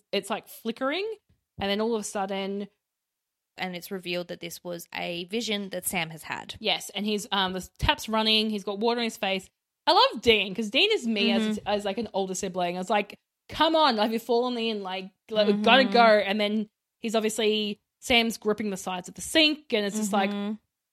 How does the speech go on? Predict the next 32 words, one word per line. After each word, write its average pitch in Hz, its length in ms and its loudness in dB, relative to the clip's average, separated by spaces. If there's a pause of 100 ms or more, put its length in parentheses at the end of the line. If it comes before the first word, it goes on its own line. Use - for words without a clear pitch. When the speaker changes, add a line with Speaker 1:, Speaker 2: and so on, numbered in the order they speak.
(140)
Speaker 1:
and 208 440 -2
Dean's 196 260 -2
like, 175 280 -4
"Oh, 254 280 0
here 185 220 -6
we 196 80 -2
go 233 200 0
again." 294 640 4
Speaker 2:
And 196 180 -8
so 208 160 2
we 208 120 0
then 214 260 -4
cut. 185 420 -4
They 185 560 -4
are 180 180 -2
trying 214 280 -6
to 202 40 -8
figure 190 300 -8
out 175 340 -4
sort - 320 -12
of 180 160 -10
where 185 280 -4
this 180 200 -10
is 170 100 -14
happening, 185 440 -10
what's 247 120 -2
Speaker 1:
Yep. 240 140 2
Speaker 2:
going 170 320 -8
on. 202 460 -4 (460)
Um, 165 400 -8 (180)
they 180 480 -2
are, 170 680 -6